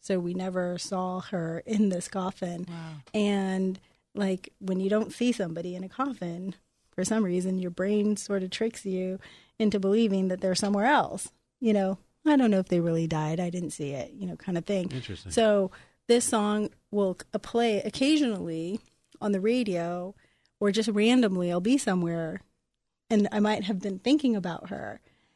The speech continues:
Speaker 1: and it'll just play. So it's kind of been a, a
Speaker 2: So it's like
Speaker 1: very
Speaker 2: she's there.
Speaker 1: Yeah.
Speaker 2: Yeah. What's her name?
Speaker 1: Kat.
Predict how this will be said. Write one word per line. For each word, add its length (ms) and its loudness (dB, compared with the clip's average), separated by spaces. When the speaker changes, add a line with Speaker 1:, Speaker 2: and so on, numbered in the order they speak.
Speaker 1:
and 120 6
it'll 200 4
just 200 -2
play. 500 -2
So 240 4
it's 220 2
kind 220 2
of 100 0
been 180 0
a, 300 -4
a 40 -14
Speaker 2:
So 60 -18
it's 140 0
like 100 6
Speaker 1:
very 140 4
Speaker 2:
she's 220 4
there. 420 -2
Speaker 1:
Yeah. 280 2
Speaker 2:
Yeah. 200 -6
What's 160 -6
her 80 -8
name? 160 -6
Speaker 1:
Kat. 220 0